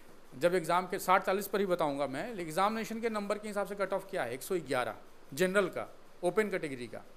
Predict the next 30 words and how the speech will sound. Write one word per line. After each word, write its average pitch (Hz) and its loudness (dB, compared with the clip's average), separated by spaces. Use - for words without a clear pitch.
और 151 6
बीसी 196 -2
male 226 4
का 226 2
क्या 220 6
कट 220 0
ऑफ 220 2
है? 247 0
एक 175 2
सौ 226 2
छः 220 2
पॉइंट 202 0
तिहत्तर, 160 0
आपके 165 2
screen 190 -6
पर 185 -4
दिख 156 -6
रहा 139 2
है। 131 -2
बीसी 175 -4
open 208 2
category 165 -2
है 139 0
ये, 175 -2
इसमें 185 -6
लड़कियां 160 -4
भी 151 -2
आ 143 4
सकती 127 -6
हैं, 156 -10